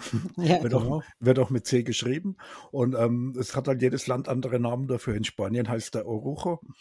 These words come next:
Speaker 2: und in Deutschland halt Tresterbrand oder Tresterschnaps. Und so hat halt jedes Land eigentlich einen anderen Namen für eigentlich das Gleiche.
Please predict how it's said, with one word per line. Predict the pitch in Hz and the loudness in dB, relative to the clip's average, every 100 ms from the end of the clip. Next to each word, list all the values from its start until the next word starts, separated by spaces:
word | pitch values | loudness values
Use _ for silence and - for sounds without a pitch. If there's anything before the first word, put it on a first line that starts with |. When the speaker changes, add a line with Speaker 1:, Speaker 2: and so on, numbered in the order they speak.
| - - _ | -20 -20 _
Speaker 2:
und | 131 117 | -4 -2
in | 113 | -2
Deutschland | 113 110 - 117 | -2 -2 -2 -2
halt | 113 101 - | -2 -6 -8
Tresterbrand | 127 - 120 131 127 123 | -6 -6 -6 -4 -4 -2
oder | 110 104 | -4 -6
Tresterschnaps. | 117 110 - 127 - 139 - - - - - - _ _ _ - | -6 -8 -6 -8 -6 -8 -10 -20 -20 -20 -20 -20 _ _ _ -10
Und | 113 113 113 117 | -6 -2 -2 -2
so | - 110 | -4 -6
hat | 107 - | -6 -6
halt | 110 | -4
jedes | 110 110 - | -4 -4 -6
Land | 104 107 | -6 -6
eigentlich | 123 120 120 120 | -6 -6 -6 -6
einen | 117 | -6
anderen | 117 117 113 | -4 -2 -2
Namen | 104 107 127 | -4 -4 -4
für | 113 120 - | -6 -8 -8
eigentlich | 110 117 127 123 117 | -6 -6 -6 -6 -8
das | - - | -10 -12
Gleiche. | - 101 107 110 104 | -8 -8 -8 -10 -14